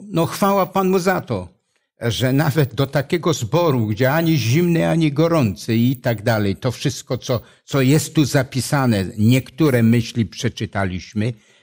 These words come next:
że jednak mówi, będą tacy, z którymi ja będę do wieczerzy, jako z przyjaciółmi, będę mógł zasiąść. I dlatego też, cóż nam pozostaje na zakończenie?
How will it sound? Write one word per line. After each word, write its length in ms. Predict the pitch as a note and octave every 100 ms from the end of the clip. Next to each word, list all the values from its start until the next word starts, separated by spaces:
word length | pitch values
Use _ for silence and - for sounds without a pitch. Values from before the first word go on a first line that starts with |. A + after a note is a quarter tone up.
| _
że 240 | A2+ - A2
jednak 680 | A#2+ A#2+ B2 B2 _ _ _ _ _ -
mówi, 320 | D3 C3+ C#3+ - _
będą 420 | - G3+ G3+ D3 B2
tacy, 500 | A2+ G#2+ - A#2 G#2+ _ _ _ _ _ _
z 140 | -
którymi 400 | - C3+ A#2+ A2+
ja 140 | A2 F2
będę 380 | A#2 A2+ G2+
do 280 | G2+ F#2 A2+
wieczerzy, 640 | F#2+ G#2 - - B2 G2+ F#2+
jako 300 | F2 F2 A2+
z 100 | -
przyjaciółmi, 1000 | - - G#2+ G2 - B2 B2 G2 F#2 F2 _ _ _ _
będę 340 | - F#2 F2+ F#2+
mógł 260 | F#2+ E2
zasiąść. 840 | E2+ D#2+ G#2 F#2 - G2+ - - _ _ _ _ _ _ _ _
I 80 | G#2+
dlatego 480 | G2+ G2 - A2 G2+
też, 500 | - G2 - - _
cóż 260 | - G3 -
nam 200 | C#3+ C3+
pozostaje 680 | C3 A#2 C3 - B2+ A#2 A2
na 140 | G#2
zakończenie? 840 | F#2 G2 G#2 F#2+ - G2 F#2 G2